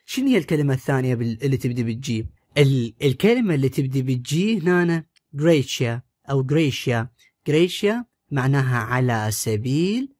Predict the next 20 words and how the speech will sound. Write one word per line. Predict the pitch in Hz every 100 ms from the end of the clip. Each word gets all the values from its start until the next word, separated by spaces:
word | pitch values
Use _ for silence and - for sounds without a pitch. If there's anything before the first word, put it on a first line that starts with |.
| -
المثال. | 131 123 117 104 104 92 95 _ -
example | 127 131 139 110
غريشيا | 110 104 135 156 - 208 254
معناها | 123 113 110
على | 107 104
سبيل | 120 143 180
المثال. | 135 - 101 - - - -
لكن | 143 139 151
هو | 165 165 160 -
بالمنهج | 143 147 139 131 123 139 208 190 170 - 156
منطيكم | 139 165 143 120
فقط | 113 202 214 208
كلمة | 160 143 131
example. | 131 131 117 107 107
يعني | 113 120
إذا | 123
جاب | 120 156
لك | 151
في | 135
الامتحان | 135 123 131 127 113